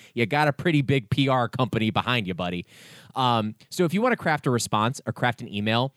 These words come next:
that is aware of, as, and I t-, we think we talked about last week, uh, taking a stance on abortion,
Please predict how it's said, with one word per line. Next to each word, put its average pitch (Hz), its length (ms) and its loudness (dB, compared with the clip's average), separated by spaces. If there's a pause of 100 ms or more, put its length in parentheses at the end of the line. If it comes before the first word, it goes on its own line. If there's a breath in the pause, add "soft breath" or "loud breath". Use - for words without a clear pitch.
(240 soft breath)
that 123 260 0
is 117 360 0
aware 131 580 0
of, 117 200 2
as, 113 140 0
and 123 80 -4
I 120 100 2
t-, - 180 -12
we 131 80 -2
think 180 160 -2
we 143 60 0
talked 127 220 0
about 98 140 -2
last 101 240 -2
week, 90 240 -4 (380 loud breath)
uh, 120 200 2 (100)
taking 202 260 -2
a 165 40 4
stance 170 260 0
on 147 80 2
abortion, 110 560 0